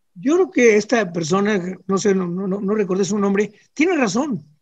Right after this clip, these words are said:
Tiene razón que hay algo, a ver qué se puede hacer. Y hay que analizarlo como Futuro veintiuno. ¿Qué se puede hacer para que la gente que tiene elementos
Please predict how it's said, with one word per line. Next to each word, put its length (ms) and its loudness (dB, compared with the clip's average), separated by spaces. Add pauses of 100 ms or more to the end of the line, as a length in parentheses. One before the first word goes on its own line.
(280)
Tiene 220 0
razón 360 2
que 100 0
hay 100 4 (180)
algo, 260 2
a 80 -2
ver 160 0
qué 120 2
se 140 0
puede 300 2
hacer. 360 -2 (400)
Y 80 0
hay 80 4
que 120 -2
analizarlo 580 0
como 180 -4
Futuro 360 -2
veintiuno. 600 -2 (500)
¿Qué 140 2
se 140 0
puede 260 0
hacer 340 2
para 260 -2
que 160 -4
la 160 0
gente 400 -2
que 120 -8
tiene 300 -4
elementos 760 -4